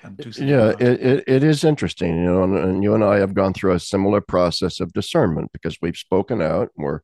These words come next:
Speaker 2: critical of Pope Francis and, and certain other people in the church. And so accusations come our way, "Oh, you're just a Pope hater.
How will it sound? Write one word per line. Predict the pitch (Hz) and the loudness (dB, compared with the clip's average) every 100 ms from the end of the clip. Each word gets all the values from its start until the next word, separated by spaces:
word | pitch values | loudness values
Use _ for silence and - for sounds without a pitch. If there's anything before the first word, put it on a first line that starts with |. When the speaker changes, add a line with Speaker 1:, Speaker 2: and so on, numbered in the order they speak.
| _ _ _ _ | _ _ _ _
Speaker 2:
critical | - 98 101 110 104 | -4 0 0 2 0
of | 104 | 0
Pope | - 104 | -2 -4
Francis | - 90 123 - 120 - | -2 -2 -2 -2 -4 -2
and, | 92 85 - | -4 -4 -4
and | 80 78 | -6 -6
certain | 104 - - | -8 -4 -2
other | 87 90 | -2 -4
people | 90 85 - 92 | -4 -6 -4 -4
in | |
the | 90 | -4
church. | - 82 92 - - _ - - _ - | -4 -4 -4 -6 -20 _ -20 -20 _ -6
And | 90 | -6
so | - 90 90 104 - | 0 2 2 0 0
accusations | 95 - 98 95 98 - 95 | -2 -2 -2 0 0 -2 -6
come | - 92 90 | -4 -2 0
our | 92 | 0
way, | 90 90 92 | 2 0 0
"Oh, | 76 92 | 0 -2
you're | 92 | -4
just | 85 90 - | -6 -8 -8
a | 92 | -10
Pope | - 90 - | -4 -4 -2
hater. | 87 90 90 87 90 | -4 -2 -2 -4 -4